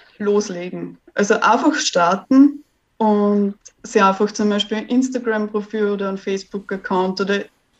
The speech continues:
wie man halt anfangen will, äh, dass man einfach anfängt. <laughs> Und dann aber auch, dass man sich Hilfe sucht, Unterstützung sucht,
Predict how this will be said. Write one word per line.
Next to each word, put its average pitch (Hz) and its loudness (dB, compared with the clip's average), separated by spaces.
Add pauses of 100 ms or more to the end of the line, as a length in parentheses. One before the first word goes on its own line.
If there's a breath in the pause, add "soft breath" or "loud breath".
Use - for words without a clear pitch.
(100)
wie 247 4
man 262 8
halt 202 2
anfangen 196 0
will, 196 -4 (540 loud breath)
äh, 190 2 (680)
dass 190 2
man 175 2
einfach 175 -2 (260)
anfängt. - -6 (160)
<laughs> - -8
Und 220 6 (1900 loud breath)
dann 190 0
aber 196 -2
auch, 180 0
dass 185 -8
man 190 0
sich 185 -6 (100)
Hilfe 208 0
sucht, 277 0
Unterstützung 202 -2
sucht, 262 2